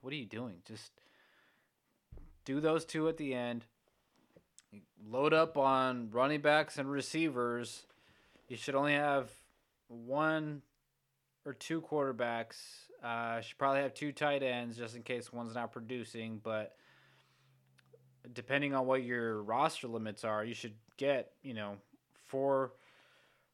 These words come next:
four and five of either running backs or wide receivers, 'cause that's where everything is. That's where most of your scoring is gonna come from,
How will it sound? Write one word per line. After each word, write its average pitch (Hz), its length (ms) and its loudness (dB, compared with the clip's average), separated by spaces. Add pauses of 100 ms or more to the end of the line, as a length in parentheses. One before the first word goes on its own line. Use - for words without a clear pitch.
four 147 280 4
and 139 120 0
five 139 560 8
of 120 180 -2
either 127 220 0
running 123 280 0
backs 123 480 0
or 117 200 -6
wide 120 220 0
receivers, 117 600 -8
'cause 113 160 -10
that's 113 260 -6
where 113 340 -4
everything 110 440 -8
is. 113 340 -6
That's 107 220 -8
where 117 80 -6
most 113 240 -6
of - 60 -12
your 110 80 -8
scoring 113 440 -8
is 107 100 -8
gonna 107 180 -10
come 117 260 -10
from, 143 400 -6